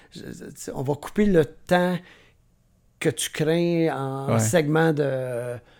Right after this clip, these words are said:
Speaker 1: une minute ou deux, puis on
Speaker 2: Uh-huh.
Speaker 1: repart, puis peut-être que la semaine prochaine, ça sera aux quatre minutes que je vais intervenir. »
Speaker 2: Ah, il
Speaker 1: Tu sais,
Speaker 2: faut que
Speaker 1: puis,
Speaker 2: les gens se
Speaker 1: euh,
Speaker 2: pratiquent avant de vivre ça, mais quand toi, t'as vécu tes premières fois, je sais pas, as-tu une anecdote à nous raconter en natation ? Euh,
Speaker 1: Oui.
Speaker 2: y a-tu déjà quelqu'un qui t'a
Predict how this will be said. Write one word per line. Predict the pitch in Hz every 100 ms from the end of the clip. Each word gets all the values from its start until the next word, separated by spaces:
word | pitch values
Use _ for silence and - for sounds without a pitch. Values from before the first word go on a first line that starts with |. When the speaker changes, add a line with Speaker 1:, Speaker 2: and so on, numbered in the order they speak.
| _
Speaker 1:
une | 165 165
minute | 160 170 175
ou | 170
deux, | 170 175 180
puis | 156
on | 143
Speaker 2:
Uh-huh. |
Speaker 1:
repart, | 113 160 160 165
puis | 151
peut-être | 131 147 156
que | 147
la | 156 143
semaine | 156
prochaine, | 151 139 160
ça | 143 143
sera | 135 143
aux |
quatre | 139 170 165
minutes | 156 151 156 -
que | 143 - - - -
je | 131
vais | 139
intervenir. » | 139 147 135 139 135 131 160
Speaker 2:
Ah, |
il |
Speaker 1:
Tu |
sais, | 143
Speaker 2:
faut |
que | 151
Speaker 1:
puis, | 127
Speaker 2:
les |
gens | 113 127
se |
Speaker 1:
euh, | 120
Speaker 2:
pratiquent | 101 - -
avant | 110 113
de | 107
vivre | 107 95
ça, | - 165
mais | 117 101 - - -
quand | 123
toi, | 113 -
t'as | 135
vécu | 117 117 - 170 156
tes | - 113
premières | - 113 120 110
fois, | - 139
je | 110
sais | -
pas, | 120 165 -
as-tu | 120 -
une | 127
anecdote | 120 113 110 147 139
à |
nous | 123
raconter | 117 110 120 113 180
en | 156
natation ? | 127 135 117 160 175 143
Euh, | 117 -
Speaker 1:
Oui. | 143 143 113
Speaker 2:
y |
a-tu | - 113
déjà | 120
quelqu'un | 113 -
qui | 131
t'a | -